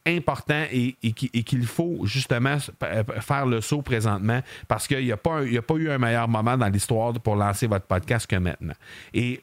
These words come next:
pour vous aider par rapport à tout ça, ben, j'ai pensé lancer un, j'ai pensé faire un webinaire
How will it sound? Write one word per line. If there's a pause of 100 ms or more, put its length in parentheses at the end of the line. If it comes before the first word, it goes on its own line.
pour
vous
aider
par
rapport
à
tout
ça,
ben,
j'ai
pensé
lancer
un,
j'ai
pensé
faire
un
webinaire